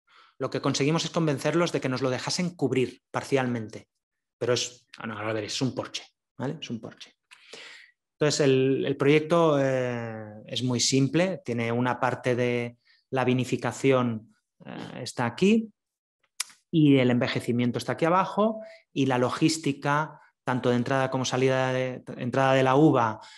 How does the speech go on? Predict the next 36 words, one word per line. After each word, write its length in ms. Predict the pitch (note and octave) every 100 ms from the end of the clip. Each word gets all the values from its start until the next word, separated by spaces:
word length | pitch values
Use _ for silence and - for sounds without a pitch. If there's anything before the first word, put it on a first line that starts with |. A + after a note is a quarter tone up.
| -
y 160 | - B2
embo-, 320 | B2 A#2+ B2+
y 180 | C3 A#2
salida 640 | A2+ G#2 C3 D#3+ C3+ B2+
y 320 | B2+ A#2+ A#2 A2+
packaging 560 | D3 C#3+ B2+ A#2 B2
y 80 | C3
tal, 460 | D3+ F#3 G#3+ A3+ - _ _
porque 200 | - C#3+
es 120 | C3+
una 160 | E3+ D#3
bodega 300 | B2 B2 A#2+
muy 120 | A#2+
pequeña, 260 | A2+ D3 G#3
entonces, 280 | A#2+ - _
pues 180 | - -
ya 120 | A2+
sabéis, 280 | - A#2 C3
¿no? 100 | B2+
Tra-, 200 | B2 -
traen 200 | B2 B2+
la 80 | B2+
máquina 420 | D3+ D3+ D#3+ D3+
para 120 | C#3
embotellar 480 | C#3+ C#3+ D3 E3 G#3+
y 60 |
la 140 | C#3+ A2
traen 220 | A#2 B2+
quince 300 | C#3 B2+ C3
días, 240 | C3+ F#3+
embotella 320 | C#3+ A2 C#3+ G3
y 240 | A2+ A#2+
ya 80 | A#2
se 100 | -
ha 20 |
acabado. 360 | A#2 F3+ D3+